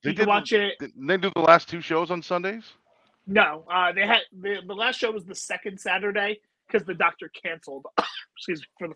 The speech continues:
Speaker 2: first.
Speaker 1: Okay.
Speaker 2: Um, so we'll be live, twitch dot T V slash Excite Wrestling, Excite, Excite being X C I T E. Uh, L S G in a steel cage match against T J Epics is the main event.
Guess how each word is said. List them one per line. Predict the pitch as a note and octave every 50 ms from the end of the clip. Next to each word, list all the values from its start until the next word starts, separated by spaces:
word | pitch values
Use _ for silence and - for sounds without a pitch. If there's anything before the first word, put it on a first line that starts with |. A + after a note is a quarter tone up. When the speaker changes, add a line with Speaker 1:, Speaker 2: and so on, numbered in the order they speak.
| _
Speaker 2:
first. | - D#3+ E3 F#3+ A#3+ - - - _ _ _ _ - - - - - - - - -
Speaker 1:
Okay. | F#2 - F3
Speaker 2:
Um, | E3+ F3+ F3 E3+ E3+ E3+ E3 - _ _ _ _
so | - A#3+ G#3+
we'll | G#3 A3+ A#3 A#3
be | F#3 G#3+ F#3+
live, | F3 G3+ G#3 G#3 G#3+ G#3+ A3 G#3+ G#3 -
twitch | - - - B3 - - -
dot | C4 A3+ G#3+ -
T | - B3+ A3+ G3+
V | F#3 G#3 G#3
slash | G3+ - - - F#3 F3+ F3+ - -
Excite | F#3 F3+ - - G3 E3+ D#3+ -
Wrestling, | F#3+ G3+ G#3+ - - - A3 G#3 G3+ F3
Excite, | E3+ - - - A#3+ F#3 F#3 - -
Excite | F#3+ F#3 - - - A#3+ G#3 F#3+ -
being | G3+ F#3 F3+ _ -
X | G3 G#3+ - - -
C | - - - - A#3 A3 G3
I | E3+ F3 F3 D#3+ -
T | - F3 D3+ - -
E. | G#3+ A#3 A#3+ A#3+ B3 C4 - _ _ _ _ _ _ _ _ _ - - - - - _ _ _ -
Uh, | E3+ E3 D#3+ D#3 D#3 D#3 D#3 D3+ - _ _ -
L | A3+ A#3 A3
S | A3+ G#3 -
G | - - A3+ A3
in | G#3+ G3
a | G3+
steel | - - - G#3 F#3+ F#3+
cage | - - G#3+ F#3 F#3 F3+ F3
match | F#3 F3+ F3 E3+ F3
against | E3+ E3 E3+ - -
T | - A3+
J | G3 F#3 F#3+ F3+ -
Epics | E3 E3+ - - F3+ - -
is | F3+ F3 E3+ D#3+
the | D#3+ E3
main | D#3+ D#3 D3+ D3+
event. | D3 C#3+ F3+ F#3 G3 G3 G3 G3+ - -